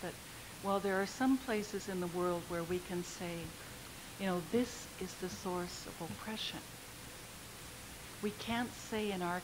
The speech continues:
country that it's just economic oppression. There are many, many factors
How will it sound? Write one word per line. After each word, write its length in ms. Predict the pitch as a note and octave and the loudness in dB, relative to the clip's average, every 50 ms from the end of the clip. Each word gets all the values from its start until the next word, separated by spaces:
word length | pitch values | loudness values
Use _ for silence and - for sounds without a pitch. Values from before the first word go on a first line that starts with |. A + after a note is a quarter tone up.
| - - | -4 -6
country 380 | - F3+ E3+ - - - E3 D#3+ - | -4 -4 -4 -4 -6 -6 -4 -2 0
that 120 | F3 E3 | 0 0
it's 200 | - - - - - - | 0 -2 -6 -8 -6 -2
just 380 | - G3 F#3+ F#3 - - - - - - | -2 0 0 -2 -2 -6 -8 -8 -6 -4
economic 540 | F3 E3 - - E3+ E3 D#3 D#3 D#3+ D#3 D3+ - - | -6 -4 -4 -4 -2 0 0 0 -2 -2 -4 -6 -8
oppression. 500 | D3 - - - D#3+ D#3 - - E3 D3+ D#3 | -8 -6 -4 -4 -4 -2 -4 -6 -6 -6 -6
There 100 | E3 E3+ | -4 -4
are 220 | F3 F3 G#3 A3 | -2 0 2 2
many, 140 | A3+ A3+ G#3+ | 4 4 4
many 240 | F#3+ F#3+ F#3 F3+ F3+ | 2 2 2 0 0
factors 680 | F3 - - F3 E3 E3 E3+ - - - E3 D#3+ - | -2 -2 -2 0 0 0 -2 -4 -8 -10 -10 -10 -10